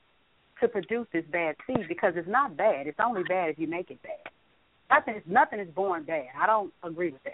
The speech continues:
<laughs> I'm sorry. Nothing is born bad. Everything God created is good. Everything. Every, every, if you look from the beginning, everything he made was good. So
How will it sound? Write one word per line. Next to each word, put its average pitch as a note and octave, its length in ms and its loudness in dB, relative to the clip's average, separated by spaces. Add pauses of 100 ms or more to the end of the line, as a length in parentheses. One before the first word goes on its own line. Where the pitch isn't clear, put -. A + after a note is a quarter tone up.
<laughs> G3+ 80 2
I'm A#3+ 140 4
sorry. D#3+ 440 6
Nothing A#3+ 300 0
is A#3 160 -6
born F#3+ 280 2
bad. D#3 260 -2 (520)
Everything C#4+ 400 4
God B3+ 300 4
created E3+ 300 -4
is C#3+ 180 -10
good. G3+ 220 -6 (640)
Everything. E3 460 0 (360)
Every, C4 300 2
every, A#3+ 240 2
if E3+ 80 -8
you F3+ 140 -4
look A#3+ 160 2
from A#3+ 120 -2
the G#3 60 -8
beginning, G#3+ 500 -10
everything A#3+ 360 -6
he A#3+ 60 -8
made A#3 260 -6
was F3 160 -10
good. A3 240 -6 (520)
So G3+ 200 0